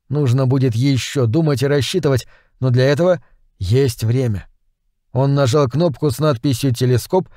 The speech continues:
и еще с надписью «Орбита» и еще «Приземление». «Наконец-то», подумал он, после всего беспокойства, заботы и страха это так просто. Вот как люди на Земле сделали корабль.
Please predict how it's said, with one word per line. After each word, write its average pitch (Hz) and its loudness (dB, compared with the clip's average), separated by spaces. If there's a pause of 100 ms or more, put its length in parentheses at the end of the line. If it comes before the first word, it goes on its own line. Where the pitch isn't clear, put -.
(260)
и 131 0
еще 139 2 (240)
с - -10
надписью 160 0
«Орбита» 143 2 (160)
и 135 -2
еще 147 0 (400)
«Приземление». 139 0 (640)
«Наконец-то», 117 0 (380)
подумал 135 2
он, 127 0 (500)
после 147 0
всего 147 0
беспокойства, 135 2
заботы 139 2
и 123 2
страха 160 0 (360)
это 147 0 (160)
так 180 -2
просто. 170 -2 (520)
Вот 147 2
как 139 0
люди 156 2
на 151 2
Земле 151 2
сделали 170 2
корабль. 170 0